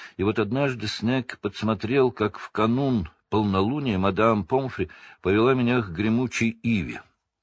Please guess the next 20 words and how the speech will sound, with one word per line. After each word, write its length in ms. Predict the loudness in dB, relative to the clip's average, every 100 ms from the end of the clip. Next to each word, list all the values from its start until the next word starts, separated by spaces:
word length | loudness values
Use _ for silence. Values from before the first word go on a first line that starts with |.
| _ _ _ _ _ -20 -20 -20 -8
Сириус 840 | -4 0 2 2 2 0 -4 -10 -8
Снегга 500 | -6 0 0 0 -2
заметил 540 | 0 0 0 -2 -4 _ -20 _
и 120 | -4
шутки 500 | -2 -4 -6 -6 -2
ради 320 | 2 2 -2
сказал 460 | -6 -4 -4 -2 -2
ему, 180 | -2 -6
что 440 | -2 0 0 -2
всех-то 600 | -12 -12 -6 -6 -4 -4
и 280 | -4 -2 -4
дел 380 | -4 -2 -2 -2 -10 -20
ткнуть 720 | -8 -2 2 2 2 -2 -6
длинной 640 | -4 -2 -2 -2 0 -2
палкой 480 | 0 0 0 -2 -4
в 100 | -4
шишку 400 | -6 -6 -6 -6
на 240 | -2 -4
стволе 340 | -4 -2 0 0
ивы, 420 | -4 -8 -8